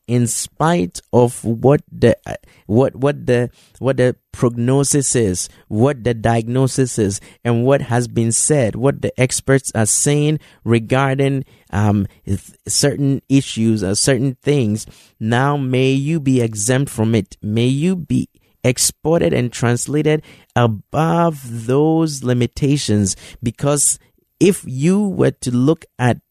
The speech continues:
Elijah's situation with your natural eyes, there was no way he was going to go ahead of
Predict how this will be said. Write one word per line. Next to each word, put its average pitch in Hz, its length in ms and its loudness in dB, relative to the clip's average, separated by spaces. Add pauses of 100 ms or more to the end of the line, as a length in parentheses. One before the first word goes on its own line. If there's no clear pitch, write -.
(960)
Elijah's 143 640 0
situation 113 920 -2
with 120 180 0
your 117 140 0
natural 135 520 0
eyes, 107 380 0 (280)
there 120 100 0
was 120 200 2
no 139 220 0
way 143 520 0
he 113 120 0
was 113 320 2
going 135 560 0
to 117 220 2
go 123 260 0
ahead 117 380 0
of 113 200 -2